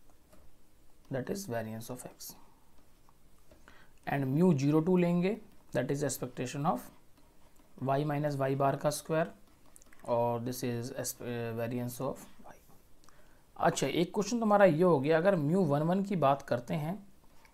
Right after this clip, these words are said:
तो आता है covariance of x y। तो ये सारी टर्म्स जो हम डिफाइन कर रहे हैं, ये सारी टर्म्स कहाँ से आ रही हैं?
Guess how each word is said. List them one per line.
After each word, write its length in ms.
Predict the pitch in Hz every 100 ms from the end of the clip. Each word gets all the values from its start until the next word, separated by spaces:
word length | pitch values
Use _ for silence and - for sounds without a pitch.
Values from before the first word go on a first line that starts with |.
| -
तो 100 | 170
आता 240 | 147 139 175
है 120 | 170 -
covariance 540 | 143 135 127 131 135 175
of 120 | -
x 220 | 127 - -
y। 80 | 139 - - - - - - - - - -
तो 40 |
ये 200 | 165 214
सारी 320 | 226 202 233
टर्म्स 420 | 190 - 185 214
जो 120 | 180 214
हम 100 | 202
डिफाइन 400 | 165 - 175 196
कर 180 | 185 151
रहे 180 | 165
हैं, 200 | 117 110 - - - -
ये 140 | 165 196
सारी 260 | 196 180
टर्म्स 260 | 185 185 180
कहाँ 180 | - 165
से 140 | 180
आ 100 | 170
रही 220 | 165 165
हैं? 140 | 190